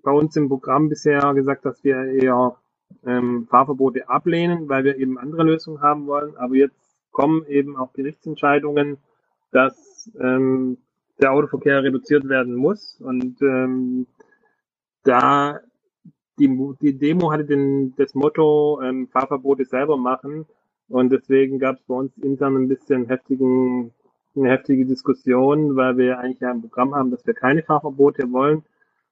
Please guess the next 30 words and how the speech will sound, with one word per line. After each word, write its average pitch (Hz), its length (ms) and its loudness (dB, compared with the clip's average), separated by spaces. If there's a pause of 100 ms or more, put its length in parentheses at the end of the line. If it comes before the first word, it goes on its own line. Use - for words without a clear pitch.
(160)
Und 127 440 2 (240)
wir 123 80 -2
müssen 123 220 -2
einfach 117 220 0
gucken, 135 200 -4
dass 131 220 0
wir 127 140 2
jetzt - 260 -14
mal 120 480 0 (140)
beim 117 160 0
nächsten 120 280 0
Landesparteitag 120 800 0
einen 120 100 -10
Antrag 120 380 -2
machen, 117 340 -4
wo 113 140 -2
wir 117 100 -2
das, 113 300 -10 (600)
äh, 110 360 4
wieder 120 240 4
glatt 123 340 -2
ziehen 139 260 2
und 123 180 -4
mal 120 440 0 (160)
eine 127 140 -10
aktuelle 113 360 -2
Pos-, - 360 -12
Position 113 460 -2
dazu 107 200 -6
machen. 98 300 -8